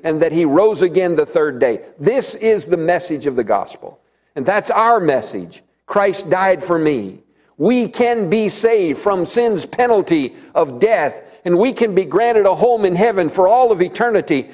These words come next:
because we have a Savior. We have a substitute who died in our place and who paid the price in full for our redemption.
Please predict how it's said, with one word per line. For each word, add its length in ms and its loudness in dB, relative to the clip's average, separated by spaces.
because 560 0
we 280 0
have 320 0
a 40 2
Savior. 680 -4
We 140 4
have 100 0
a 80 0
substitute 840 -2
who 100 2
died 360 2
in 140 0
our 180 2
place 460 0
and 140 -4
who 160 2
paid 440 0
the 100 0
price 460 -2
in 200 0
full 440 0
for 220 0
our 220 2
redemption. 640 -4